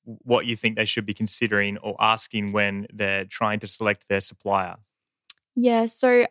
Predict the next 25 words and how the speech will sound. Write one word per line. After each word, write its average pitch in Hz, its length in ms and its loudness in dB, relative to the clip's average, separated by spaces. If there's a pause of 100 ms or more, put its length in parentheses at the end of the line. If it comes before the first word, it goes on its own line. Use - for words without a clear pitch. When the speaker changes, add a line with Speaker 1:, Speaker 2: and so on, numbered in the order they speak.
(180)
Speaker 2:
I 262 100 6
would 440 120 6
just - 160 2
want 277 140 0
clarity 185 420 4
on 175 100 0
how 165 220 0
long 170 160 -2
the 160 80 -6
project - 480 -2
is 165 120 -8
expected - 540 -6
to 170 80 -6
take 294 460 -2 (520)
and 202 460 4
any 240 160 4
factors 208 400 -2
that 175 140 2
are 170 40 -2
going 165 280 0
to - 160 -8 (120)
impact - 400 -10
your 156 80 0
timeline. - 600 -8 (180)
So 185 320 4